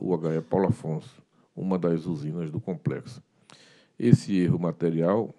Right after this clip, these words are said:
resultou em alocação de energia maior do que a devida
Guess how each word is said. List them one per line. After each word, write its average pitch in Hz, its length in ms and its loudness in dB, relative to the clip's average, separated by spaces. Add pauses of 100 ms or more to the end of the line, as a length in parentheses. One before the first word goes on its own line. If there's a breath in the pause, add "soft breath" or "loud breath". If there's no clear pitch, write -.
(180)
resultou 92 680 2
em 98 60 4
alocação 87 580 0
de 80 120 0
energia 82 340 -2
maior 90 580 2
do - 140 -12
que - 100 -12
a 90 60 4
devida 80 540 -2